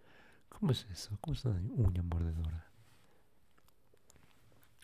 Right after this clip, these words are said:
A menudo conectadas con un sistema de inyección de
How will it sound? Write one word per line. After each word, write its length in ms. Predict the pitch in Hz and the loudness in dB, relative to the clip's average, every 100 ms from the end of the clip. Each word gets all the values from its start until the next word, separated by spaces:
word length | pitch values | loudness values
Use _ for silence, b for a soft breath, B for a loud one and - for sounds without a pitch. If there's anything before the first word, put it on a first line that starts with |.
| - B B B B B - - - - - - - - - | -18 B B B B B -20 -20 -20 -20 -20 -20 -20 -20 -4
A 140 | - 85 | 0 0
menudo 500 | 82 80 92 101 110 | 0 0 -2 -2 -2
conectadas 580 | 101 82 - 95 98 | -2 -2 0 0 0
con 260 | - 92 80 | 0 0 2
un 140 | 85 | 2
sistema 600 | 85 87 82 - 110 110 117 | 0 -2 -4 -2 2 4 4
de 80 | |
inyección 800 | 92 76 - - - 92 90 110 | 2 -2 -4 -4 -4 2 2 4
de 160 | 113 120 | 0 -2